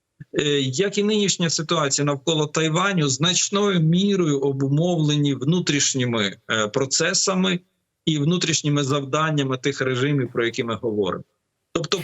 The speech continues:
Путіну насправді не потрібна Україна, це моє глибоке переконання. Йому потрібно зберегти владу в Росії.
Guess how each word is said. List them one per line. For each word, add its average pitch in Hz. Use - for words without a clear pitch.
Путіну 226
насправді 175
не 156
потрібна 165
Україна, 123
це 135
моє 135
глибоке 135
переконання. 123
Йому 160
потрібно 185
зберегти 147
владу 143
в 127
Росії. 131